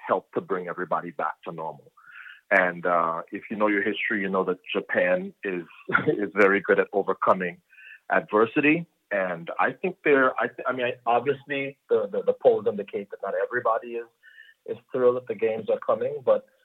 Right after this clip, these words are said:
I have no, um, no reservations and no anxiety, because I remember when we were going to London and they said, "Well, you know, there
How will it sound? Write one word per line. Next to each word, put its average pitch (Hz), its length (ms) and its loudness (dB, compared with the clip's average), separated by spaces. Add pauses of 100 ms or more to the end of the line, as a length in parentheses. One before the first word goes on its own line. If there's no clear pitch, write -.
(120)
I 131 160 0
have 139 220 0
no, 123 580 -4
um, 95 260 -8 (180)
no 117 120 -2
reservations 131 720 0 (120)
and 98 180 -10
no 101 160 2
anxiety, 90 580 -8
because 90 320 -4 (460)
I 98 80 2
remember 131 520 4
when 131 200 0
we 120 60 -14
were 107 180 -12
going 95 220 -12
to 98 60 -12
London - 400 -10
and - 160 -10
they - 100 -18 (100)
said, 90 180 -4
"Well, 110 320 6
you 107 100 -2
know, 87 240 -2 (240)
there 98 180 -2